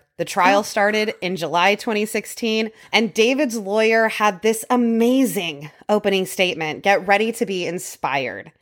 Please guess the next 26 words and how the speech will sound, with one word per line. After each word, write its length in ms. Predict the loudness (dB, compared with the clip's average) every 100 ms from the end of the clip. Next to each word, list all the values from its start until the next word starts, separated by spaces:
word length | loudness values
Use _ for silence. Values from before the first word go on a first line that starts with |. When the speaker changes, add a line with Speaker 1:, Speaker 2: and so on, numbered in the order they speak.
| _
Speaker 1:
He 220 | -4 -4
said, 440 | 2 4 4 2 -6 _ _ _ _ _ 2
"Inappropriate 880 | 2 2 0 2 2 2 0 0
touching 420 | -2 -4 0 2
is 160 | 4 2
offensive. 720 | 2 2 0 -2 -8 -10 -18 _ _ _ -2
It's 220 | -2 0
wrong, 560 | 0 2 2 -2 -6 -12 _
and 120 | -2
it 80 | 0
should 160 | 0 2
never 260 | 2 2
be 140 | 0 -2
tolerated. 680 | -2 -2 0 -2 -4 -6 -12 _ _ _ _ _ _ _ _ _
Falsely 640 | 0 2 4 2 2 2
accusing 440 | 2 0 -4 -2 -2
someone 360 | 0 0 0
of 80 | 0
inappropriate 640 | 0 -2 0 0 0 -2
touching 340 | 0 -2 2 4
is 180 | 2 0
equally 420 | -2 -2 -2 0
offensive, 560 | 0 0 -2 -2 -4 -2 -6
Speaker 2:
<gasps> 120 | -2
Speaker 1:
equally 400 | -2 -2 -2 0
wrong, 400 | 2 2 2